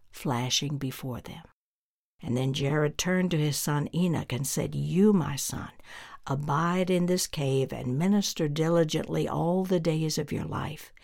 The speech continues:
and feed your people in righteousness and innocence." As Jared died,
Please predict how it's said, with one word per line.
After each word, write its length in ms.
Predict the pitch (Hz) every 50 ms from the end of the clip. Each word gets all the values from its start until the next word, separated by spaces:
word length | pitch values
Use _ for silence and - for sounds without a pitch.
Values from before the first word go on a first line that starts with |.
| - - - - - - -
and 240 | - 175 165 160 -
feed 380 | - - 247 247 262 233 -
your 160 | 202 180 170
people 460 | 165 - - 185 170 165 - 165 165 -
in 260 | - 135 139 151 139
righteousness 840 | 147 147 147 160 160 - 202 196 - - 196 170 170 165 - - - - - - - - -
and 200 | 180 175 170 -
innocence." 760 | - 180 175 175 165 147 - - - - - - - - - _ _ _ _ _ _ _ _ _ _ _ _ _ _ _ _ -
As 220 | - 143 135 135 -
Jared 500 | - 151 143 147 147 147 147 147 143 147
died, 520 | 147 139 143 131 131 131 131 143 143 -